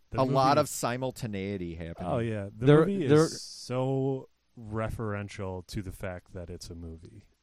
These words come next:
Speaker 3: They're all watching the movie, and then one of the characters whose birthday party is, it is, she's so en-, drenched in it
Speaker 1: Yes.
Speaker 3: that a Videodrome comes out from the screen
Speaker 1: Uh-huh.
Speaker 3: and atta-, and attacks
Speaker 2: It
Speaker 3: her.
Speaker 2: is the,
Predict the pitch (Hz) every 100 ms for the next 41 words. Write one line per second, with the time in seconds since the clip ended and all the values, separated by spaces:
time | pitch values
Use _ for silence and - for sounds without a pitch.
0 | - 156 160 170 196 139 143 175 165 160
1 | 143 143 170 131 127 - 135 135 131 131
2 | 151 139 - 156 143 - 123 120 127 104
3 | 127 135 135 131 120 117 113 110 101 -
4 | _ - - 123 113 107 - - 123 -
5 | 147 160 - 131 123 101 113 123 131 -
6 | 123 107 101 95 87 - - _ _ 131
7 | 127 117 - - _ - 131 131 113 110
8 | 151 180 175 156 127 131 143 135 135 143
9 | 143 135 - 156 185 - 156 139 - -
10 | 143 165 156 131 123 120 117 107 104 101
11 | 107 139 143 127 113 - 139 - 131 131
12 | 127 - 127 120 131 98 107 147